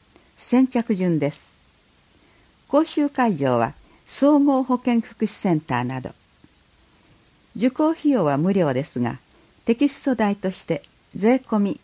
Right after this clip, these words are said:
三千二百四十円必要です。申し込み期間と申し込み方法です。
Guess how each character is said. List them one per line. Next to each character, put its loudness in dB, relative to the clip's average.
三 4
千 2
二 0
百 -2
四 2
十 0
円 -2
必 -6
要 -2
で -6
す。 -20
申 2
し -12
込 2
み 6
期 -14
間 -2
と -8
申 6
し -6
込 0
み 6
方 0
法 -4
で -8
す。 -20